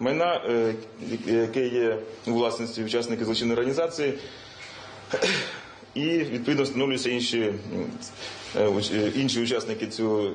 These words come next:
групування. Е, на сьогоднішній, на с-, на даний момент, е, десять із цих учасників затримані, з ними проводяться слідчі дії, ну і продовжуються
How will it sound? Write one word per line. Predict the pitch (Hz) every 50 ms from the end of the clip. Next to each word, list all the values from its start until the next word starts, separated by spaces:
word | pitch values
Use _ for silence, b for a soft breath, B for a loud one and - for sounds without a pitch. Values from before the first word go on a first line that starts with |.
| - -
групування. | 110 113 127 123 139 156 170 190 185 180 165 151 - B B B B B B B -
Е, | - 110 107 104 101 101 98 92 87 - - - -
на | 117 127
сьогоднішній, | 123 160 147 135 135 120 - 110
на | 123
с-, | 139 135 - 135 147 151 135 139
на | 135 139
даний | 135 156 151 139 127
момент, | 127 127 131 131 127 117 107 104 - -
е, | - 104 101 98 95 98 95 - - - - - - 113 107
десять | 135 139 139 - 139 - 117
із | 113 104 -
цих | - 131 120 123
учасників | 120 120 127 113 107 - 113 110 120 117
затримані, | 110 127 127 160 175 175 160 139 127 117
з | 113
ними | 127 127 123
проводяться | 120 120 123 123 127 123 120 120 120
слідчі | 113 127 127 123 - 147
дії, | 151 147 175 180 175 165 156 160 160 B B B B
ну | B 180
і |
продовжуються | 165 - 143 135 139 156 147 131 131 123 120